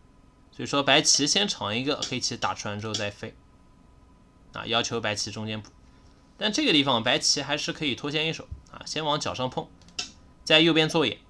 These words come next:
中间黑棋一手棋也封不住。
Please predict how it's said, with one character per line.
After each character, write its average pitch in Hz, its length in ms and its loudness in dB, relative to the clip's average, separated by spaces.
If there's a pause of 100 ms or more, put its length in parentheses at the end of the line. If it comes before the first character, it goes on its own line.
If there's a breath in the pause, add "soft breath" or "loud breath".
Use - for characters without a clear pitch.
(600)
中 233 180 4
间 240 400 10
黑 190 200 2
棋 165 220 4
一 180 40 2
手 123 160 0
棋 - 160 0
也 123 100 4
封 131 200 -4
不 139 40 -6
住。 151 140 -8